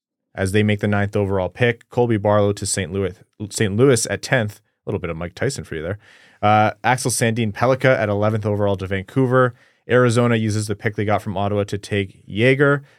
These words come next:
Reinbacher to Buffalo at thirteenth. Uh, Shala to Pittsburgh at fourteenth. Danielson to Nashville at fifteenth. Calgary takes Simashev at sixteenth.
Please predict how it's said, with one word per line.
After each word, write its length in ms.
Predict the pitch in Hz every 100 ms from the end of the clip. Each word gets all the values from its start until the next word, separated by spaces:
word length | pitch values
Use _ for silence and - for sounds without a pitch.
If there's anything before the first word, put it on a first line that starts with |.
| _ -
Reinbacher 560 | 104 127 135 127 127 117
to 80 |
Buffalo 420 | 101 117 113 117 104
at 80 |
thirteenth. 640 | - 98 - 135 135 131 _ _ _ _ _
Uh, 300 | 104 101 98
Shala 540 | - - 127 131 135
to 240 | 131 117 107
Pittsburgh 420 | - 110 - 107
at 120 | 101
fourteenth. 580 | - 120 113 120 113 - -
Danielson 600 | 107 117 120 117 117 110
to 100 | 101
Nashville 460 | 98 98 95 101 90
at 100 | -
fifteenth. 540 | 110 - 113 104 104 _
Calgary 400 | 113 110 107 104
takes 340 | - 101 -
Simashev 480 | - 131 120 - 117
at 120 | 82
sixteenth. 600 | - 123 - 120 117 107